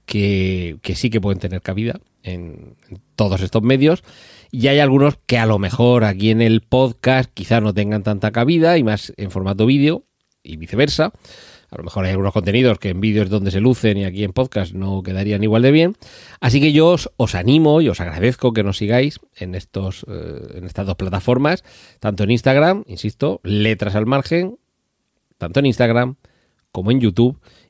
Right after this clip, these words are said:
Y recordad que si tenéis dudas, porque aparezca algún otro perfil que se <laughs> llame también Letras al Margen, el nuestro es el que está identificado con un logotipo de un libro abierto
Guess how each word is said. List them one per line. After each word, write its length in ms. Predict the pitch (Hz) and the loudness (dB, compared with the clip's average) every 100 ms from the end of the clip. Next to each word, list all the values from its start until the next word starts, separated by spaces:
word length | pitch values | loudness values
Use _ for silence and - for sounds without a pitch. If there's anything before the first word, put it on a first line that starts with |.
| _ | _
Y 140 | 120 | 0
recordad 600 | 123 123 120 110 127 127 - | 2 2 2 4 2 0 -6
que 160 | 90 | -10
si 160 | - 98 | -8 -8
tenéis 360 | 92 110 120 | -2 2 2
dudas, 260 | 113 185 147 | 4 4 2
porque 240 | 98 - | -2 -8
aparezca 440 | 80 78 80 95 107 | -10 -10 -10 -8 -4
algún 200 | 101 107 | -2 0
otro 180 | 110 101 | 0 0
perfil 320 | 101 135 143 | 0 0 0
que 100 | 107 | -2
se 260 | - 117 | -4 -4
<laughs> 120 | - 110 | -4 -2
llame 240 | 123 127 | -2 0
también 400 | 120 131 135 120 | 0 2 2 2
Letras 320 | 127 120 120 | 2 2 0
al 140 | 123 127 | 2 2
Margen, 420 | 139 - 151 165 - - - - - | 0 2 0 0 -8 -20 -20 -10 0
el 260 | 135 131 | 2 4
nuestro 360 | 139 151 - 127 | 4 4 2 2
es 120 | 117 | 2
el 100 | 113 | -2
que 80 | 113 | -6
está 340 | 90 117 120 - _ _ | -2 0 -2 -4 _ _
identificado 1000 | 175 180 135 117 165 - 113 120 120 123 - _ _ _ _ - | -6 0 0 0 -2 -6 0 2 4 2 -2 _ _ _ _ 0
con 160 | 120 | 4
un 220 | 139 147 139 | 6 6 6
logotipo 720 | 139 123 131 123 135 139 - _ _ _ _ - | 6 2 0 2 2 2 -4 _ _ _ _ 0
de 100 | 120 | 4
un 160 | 135 | 6
libro 300 | 123 147 113 | 6 4 4
abierto 580 | 98 110 110 - 123 | 2 2 0 0 -2